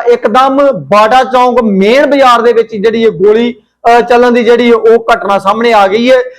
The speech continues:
ਜਿਹਦੇ ਨਾਲ ਸ਼ਹਿਰ ਦੇ ਵਿੱਚ ਜਿਹੜਾ ਆ ਦਹਿਸ਼ਤ ਦਾ ਮਾਹੌਲ ਬਣਿਆ ਹੋਇਆ। ਖਾਸ ਕਰਕੇ ਮੇਨ ਬਾਜ਼ਾਰ ਦੇ ਵਿੱਚ ਬਾਟਾ ਚੌਂਕ ਦੇ ਆਲੇ ਦੁਆਲੇ ਦੀਆਂ ਦੁਕਾਨਾਂ ਦੇ ਉੱਤੇ ਜਿਹੜਾ ਆ ਉਹ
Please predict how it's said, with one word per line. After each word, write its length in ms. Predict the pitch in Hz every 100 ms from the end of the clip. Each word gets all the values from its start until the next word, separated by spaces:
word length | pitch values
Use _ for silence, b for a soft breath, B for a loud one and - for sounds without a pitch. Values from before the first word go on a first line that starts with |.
| B 156
ਜਿਹਦੇ 220 | 240 285
ਨਾਲ 300 | 269 240 214
ਸ਼ਹਿਰ 340 | - 214 247
ਦੇ 120 | 254
ਵਿੱਚ 200 | 240 220
ਜਿਹੜਾ 360 | 202 220 208 196
ਆ 40 |
ਦਹਿਸ਼ਤ 840 | 175 151 226 233 254 - 254 247 - _
ਦਾ 100 | 214
ਮਾਹੌਲ 260 | 240 240 196
ਬਣਿਆ 280 | 190 247 254
ਹੋਇਆ। 220 | 269 262
ਖਾਸ 420 | 262 214 233 233
ਕਰਕੇ 680 | 262 240 - 269 262 - _ 180
ਮੇਨ 340 | 214 247 254
ਬਾਜ਼ਾਰ 380 | 233 233 214 214
ਦੇ 100 | 240
ਵਿੱਚ 180 | 233 214
ਬਾਟਾ 340 | 190 202 220
ਚੌਂਕ 300 | 220 226 226
ਦੇ 60 | 226
ਆਲੇ 160 | 214 214 -
ਦੁਆਲੇ 300 | 180 214 226
ਦੀਆਂ 140 | 208 240
ਦੁਕਾਨਾਂ 500 | 220 - 226 220 254
ਦੇ 80 | 254
ਉੱਤੇ 160 | 240
ਜਿਹੜਾ 180 | 214 220
ਆ 140 | 196
ਉਹ 480 | 190 220 226 233 -